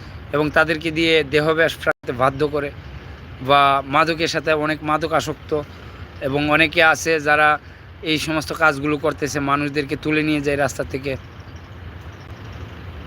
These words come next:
এই ঘটনাগুলো প্রতিদিন আমাদের রাজধানী রিয়াদে দেখতে হয়।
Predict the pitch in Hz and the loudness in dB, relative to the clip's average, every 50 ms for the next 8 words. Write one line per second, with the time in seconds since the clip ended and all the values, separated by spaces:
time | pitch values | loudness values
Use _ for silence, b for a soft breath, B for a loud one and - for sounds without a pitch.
0 | - - - - - - - - - - - - - - - - - - - - | -14 -14 -12 -12 -12 -12 -12 -12 -12 -10 -8 -8 -8 -8 -8 -12 -12 -12 -12 -12
1 | - - - - - - - - - - - - - - - - - - - - | -12 -12 -12 -14 -14 -14 -12 -14 -14 -14 -14 -14 -14 -14 -14 -14 -14 -14 -16 -14
2 | - - - 160 160 175 175 165 139 151 151 143 240 226 190 185 185 196 196 170 | -14 -4 2 4 6 6 6 4 4 2 2 2 2 0 2 2 2 0 0 -2
3 | - 196 190 185 196 185 196 202 196 180 175 175 170 180 196 208 202 180 160 151 | -4 -6 -4 -4 -2 0 2 4 4 4 4 4 2 2 2 2 2 2 4 4
4 | 151 156 147 156 160 160 165 147 147 160 165 165 151 160 143 135 139 - - - | 4 4 2 -2 -2 0 0 0 2 2 2 2 2 0 0 0 -4 -4 0 0
5 | 147 127 127 117 | 0 0 0 -4